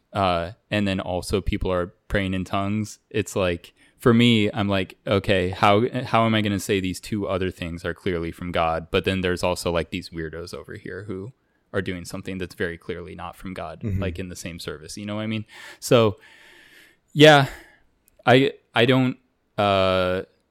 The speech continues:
Speaker 1: and I know there are some Pentecostals who feel very, very strongly about convincing everybody else of Pentecostalism. Um,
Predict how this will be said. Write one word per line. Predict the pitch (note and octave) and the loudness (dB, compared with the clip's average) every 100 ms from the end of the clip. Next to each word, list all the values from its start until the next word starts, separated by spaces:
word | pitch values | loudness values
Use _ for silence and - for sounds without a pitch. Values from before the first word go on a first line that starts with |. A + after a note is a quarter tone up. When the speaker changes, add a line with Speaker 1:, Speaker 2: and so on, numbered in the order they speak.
| _ | _
Speaker 1:
and | G#2 G#2 | -4 -2
I | G#2 | 0
know | A2+ A2+ A2+ | 0 -2 0
there | A2+ G2+ | 2 0
are | |
some | F2+ F#2+ F2+ | 0 -4 -6
Pentecostals | G#2 F#2+ G2+ F#2+ - G2+ F#2 | -6 -6 -2 -2 -4 -8 -6
who | - | -8
feel | F2+ - F2+ | -8 -6 -6
very, | E2+ F#2 F2 E2+ | -6 -4 -4 -4
very | E2 F2 E2 | -6 -6 -8
strongly | - E2+ E2 E2+ | -8 -8 -8 -10
about | E2 E2 E2 _ _ _ _ | -10 -10 -12 _ _ _ _
convincing | - F#2+ F2 D#2+ F#2 | -8 -6 -6 -6 -8
everybody | F2+ F2+ F2 E2+ | -8 -8 -8 -6
else | E2 E2+ - - | -6 -6 -8 -10
of | F#2 F2 - | -8 -8 -2
Pentecostalism. | F#2+ F2 F#2 F#2 - G#2 G2 G#2 G#2 G2+ - _ - | -2 -2 -2 -4 -4 -6 -4 -4 -4 -6 -12 _ -4
Um, | F#2 E2+ E2 | -4 -4 -8